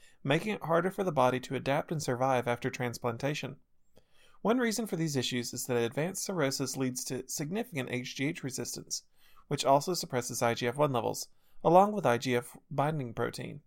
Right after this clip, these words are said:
Could H G H injections benefit patients with liver cirrhosis? Recent studies provide evidence that bioidentical growth hormone therapy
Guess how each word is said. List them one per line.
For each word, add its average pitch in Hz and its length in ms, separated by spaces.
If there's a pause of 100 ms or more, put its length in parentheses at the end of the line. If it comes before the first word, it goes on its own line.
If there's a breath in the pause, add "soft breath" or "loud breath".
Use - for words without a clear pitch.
(1500)
Could 262 160
H 294 240
G 226 60
H 202 200
injections 160 560
benefit 165 600
patients 143 420
with 127 100
liver 123 220
cirrhosis? - 640 (1120 soft breath)
Recent 226 320
studies 131 440
provide 165 380
evidence 143 400
that - 120
bioidentical 180 640
growth 156 260
hormone 113 420
therapy 180 500